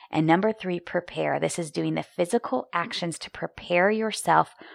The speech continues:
for the next day so that everything is in order. So you don't have to rush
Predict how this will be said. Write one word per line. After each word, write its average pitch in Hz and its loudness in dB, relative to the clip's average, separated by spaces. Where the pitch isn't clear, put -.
for 175 6
the 175 2
next 160 0
day 143 0
so 269 8
that 147 0
everything 214 6
is 208 -2
in 208 -4
order. 151 -8
So - 4
you 262 8
don't 247 10
have 226 2
to 226 2
rush 196 6